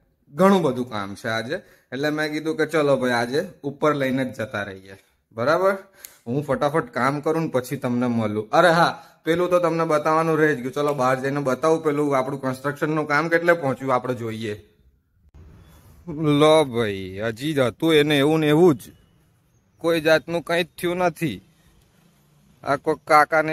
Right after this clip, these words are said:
ત્યાં આયા છે પણ ખબર નહીં શું કરી રહ્યા છે, કોઈ મજૂરને લઈને આયા છે. આ તો આમ તો કેમનું બનાવશે આ લોકો ઘર?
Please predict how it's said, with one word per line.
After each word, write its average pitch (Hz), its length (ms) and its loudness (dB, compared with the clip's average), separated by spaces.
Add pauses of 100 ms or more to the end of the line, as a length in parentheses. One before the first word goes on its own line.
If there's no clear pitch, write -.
ત્યાં 160 280 0
આયા 165 280 2
છે 160 80 2
પણ 147 220 -6
ખબર 160 340 0
નહીં 147 200 -2
શું 139 200 -6
કરી 120 300 -2
રહ્યા 113 240 0
છે, 117 100 -2
કોઈ 123 160 -2
મજૂરને 131 440 -2
લઈને 131 260 0
આયા 135 300 2
છે. 120 100 2
આ 123 220 4
તો 127 80 2
આમ 131 160 4
તો 143 120 -6
કેમનું 180 360 2
બનાવશે 160 460 4
આ 127 100 6
લોકો 120 300 0
ઘર? 98 260 -4